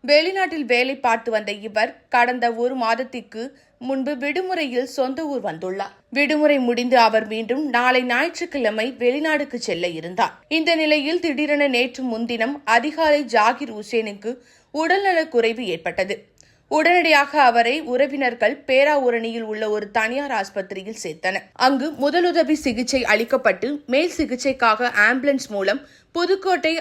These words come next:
அரசு மருத்துவக் கல்லூரி ஆஸ்பத்திரிக்கு கொண்டு சென்றனர். அங்கு அவரை பரிசோதித்த டாக்டர்கள் ஜாகிர் உசேன் வரும் வழியிலேயே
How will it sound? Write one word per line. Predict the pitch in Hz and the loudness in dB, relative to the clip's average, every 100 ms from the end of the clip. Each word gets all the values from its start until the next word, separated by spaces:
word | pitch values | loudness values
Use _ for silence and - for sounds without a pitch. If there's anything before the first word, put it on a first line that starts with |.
| 220 | 2
அரசு | 233 294 311 | 4 2 -2
மருத்துவக் | 269 214 226 269 254 | 0 0 0 0 2
கல்லூரி | 226 214 226 226 | 0 2 0 0
ஆஸ்பத்திரிக்கு | 190 226 - 247 220 208 233 | -2 -2 -2 -4 -4 -8 -6
கொண்டு | 202 170 180 | -6 -6 -6
சென்றனர். | 190 180 196 - _ _ _ _ 247 | -6 -4 -6 -8 _ _ _ _ 0
அங்கு | 285 277 262 | 4 4 4
அவரை | 269 269 269 | 2 0 2
பரிசோதித்த | 247 269 294 269 247 202 | 2 0 -4 -2 -4 0
டாக்டர்கள் | 202 202 - 220 202 294 - _ - 240 | -2 -2 -4 -2 0 -2 -8 _ -14 0
ஜாகிர் | 277 302 359 392 254 | 4 4 2 -2 -2
உசேன் | 254 285 269 233 | -4 -2 0 0
வரும் | 220 294 262 | 0 0 -2
வழியிலேயே | 214 233 214 214 | -2 -2 -4 -4